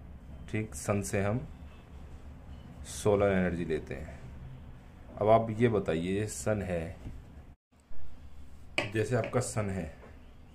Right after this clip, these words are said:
तो सन से क्या है कि हम सन की हीट एनर्जी और सन की जो लाइट एनर्जी है, उसे हम यूज़ कर लेते हैं, तो उसे हम बोलते हैं सोलर पावर। उससे हम जो है बिजली बना सकते हैं। सोलर कुकर आप देखते होंगे,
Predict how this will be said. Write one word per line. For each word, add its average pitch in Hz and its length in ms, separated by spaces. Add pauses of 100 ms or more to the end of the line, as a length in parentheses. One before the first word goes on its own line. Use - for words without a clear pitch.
(180)
तो 101 80
सन 113 280
से 120 140
क्या 110 180
है 104 120
कि 113 160
हम 110 380 (800)
सन 110 280
की 117 140
हीट 107 300
एनर्जी 104 460 (200)
और 98 80
सन 101 220
की 104 160
जो 101 140
लाइट 95 300
एनर्जी 92 400
है, 101 180 (320)
उसे 110 180
हम 107 140
यूज़ 101 280
कर 85 160
लेते 80 260
हैं, 76 340 (640)
तो 95 120
उसे 95 180
हम 98 160
बोलते 95 260
हैं 101 100
सोलर 90 300
पावर। 87 260
उससे 92 280
हम 98 180
जो 98 100
है 98 60
बिजली 95 300
बना 92 200
सकते 87 360
हैं। 82 160
सोलर 92 320
कुकर 95 320
आप 90 120
देखते 87 340
होंगे, 82 320